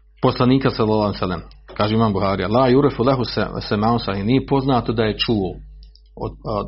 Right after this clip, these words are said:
poslanika, sallallahu alejhi ve sellem. Kako ćemo onda on reći da je ovo rekao poslanik, sallallahu alejhi ve sellem? Šta smo rekli kada ashab prenosi? Ashab može da prenosi od drugog ashaba,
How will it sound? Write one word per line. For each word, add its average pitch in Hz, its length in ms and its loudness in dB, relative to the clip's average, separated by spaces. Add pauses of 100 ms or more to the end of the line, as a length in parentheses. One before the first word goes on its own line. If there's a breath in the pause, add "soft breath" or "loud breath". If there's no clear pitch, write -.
poslanika, 101 480 -4
sallallahu - 240 -12
alejhi - 80 -18
ve - 60 -16
sellem. - 120 -16 (1800 loud breath)
Kako - 300 0
ćemo 110 160 0
onda 110 140 2
on 110 140 2
reći 110 260 0
da 107 80 0
je 104 60 0
ovo 101 180 0
rekao 95 240 -8
poslanik, - 320 -8
sallallahu - 300 -16
alejhi - 100 -14
ve - 140 -20
sellem? - 120 -20 (280)
Šta - 160 -2
smo 139 160 0
rekli 127 200 -2
kada 113 180 4
ashab 110 380 0
prenosi? 104 420 -6
Ashab 113 300 -2
može 123 180 0
da 101 60 -2
prenosi 120 300 -2
od 113 40 0
drugog 110 260 2
ashaba, 92 340 -4